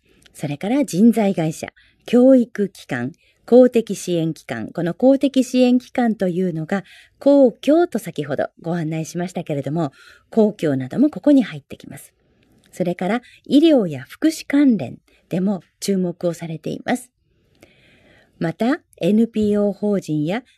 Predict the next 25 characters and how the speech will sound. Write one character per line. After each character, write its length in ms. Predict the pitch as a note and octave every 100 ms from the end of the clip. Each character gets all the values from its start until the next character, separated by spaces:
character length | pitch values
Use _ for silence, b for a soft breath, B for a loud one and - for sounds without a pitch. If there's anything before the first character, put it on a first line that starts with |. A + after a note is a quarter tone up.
| -
自 180 | E3 F#3
治 160 | -
体 300 | - D4 D4
で 100 | C#4+
も 220 | D#4 - - _
活 300 | - F3 F3
躍 240 | D3 - D#3
の 180 | F#3 -
場 120 | D3+
所 160 | E3+
が 140 | F#3 -
あ 80 | C#3
り 140 | C3
ま 120 | B2 A2+
す 100 | -
と 100 | _ _ _ _ _ _ _ b b
い 80 | D#3
う 40 | D3+
こ 120 | E3
と 100 | C#3
な 140 | C#3+
ん 60 | D3
で 100 | C3+
す。 200 | - - _ b b b b -
で、 180 | A3+